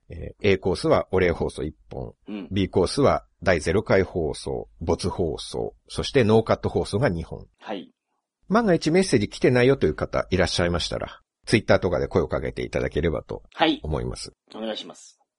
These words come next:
Speaker 1: その他のリターンはまだちょっと鋭意準備中でございますので。
Speaker 2: そうですね。はい。
Speaker 1: はい。お待ちいただければと
Speaker 2: よろしくお願いします。
Speaker 1: 思います。個別にやり取りさせていただいている方は、なるべく連絡がパパパッと進むと嬉しいなと
Speaker 2: はいはいはい。
Speaker 1: 思っておりますので、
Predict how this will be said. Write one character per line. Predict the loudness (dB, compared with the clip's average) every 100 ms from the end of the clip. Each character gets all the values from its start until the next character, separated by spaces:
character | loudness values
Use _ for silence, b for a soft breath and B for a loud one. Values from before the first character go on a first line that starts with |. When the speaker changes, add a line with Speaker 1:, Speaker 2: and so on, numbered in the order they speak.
| _ _
Speaker 1:
そ | -2 2
の |
他 | 2 4 4
の | 4
リ | 2
タ | 2
ー | 2
ン |
は | 0
ま | 0
だ | -2
ち | -4
ょ |
っ | -8
と | 0
鋭 | 6 6
意 | 4 -6
準 | -8 -8
備 | -8
中 | -8 -8
で | -8 -8 -8
ご | -2
ざ | -2
い |
ま | 0
す |
の | -2
で。 | -4
Speaker 2:
そ | -6
う |
で | -6
す |
ね。 | -6 -12 _ _ _
は | -6 -2
い。 |
Speaker 1:
は | 0
い。 | -2 -4 -6
お |
待 | -4 -2 -2
ち |
い |
た | -2 -2
だ | -2
け | -2
れ | -2
ば | -6
と | -12 -16 -18 _
Speaker 2:
よ | -18
ろ |
し | -16
く | -16
お |
願 | -18
い |
し | -18
ま | -12
す。 |
Speaker 1:
思 | -10
い | -8
ま | -10
す。 | -16 _ _ 0
個 | 4
別 | 6 6
に | 6
や | 6
り | 6
取 | 4 4
り | 4
さ | 4
せ | 2
て | 4
い | 4
た | 6
だ | 6
い | 4
て | 4
い | 2
る | 2 -2 -4
方 | 0 4
は、 | 4 4 2 0
な | 2
る | 4
べ | 4
く | 6
連 | 6
絡 | 6 4 4
が | 4 2
パ | 0 -2
パ | 0
パ | 0
ッ |
と | -2
進 | -2 0 0
む | 0
と | 0 -2 -2
嬉 | -2 -2
し | -4
い |
な | -4 -6
と | -8 -14 _
Speaker 2:
は | -10 -8
い |
は | -8
い |
は | -16
い。 | -20 -10
Speaker 1:
思 | -6
っ | -6
て | -6
お |
り | -8
ま | -8 -10
す | -10
の | -10
で、 | -10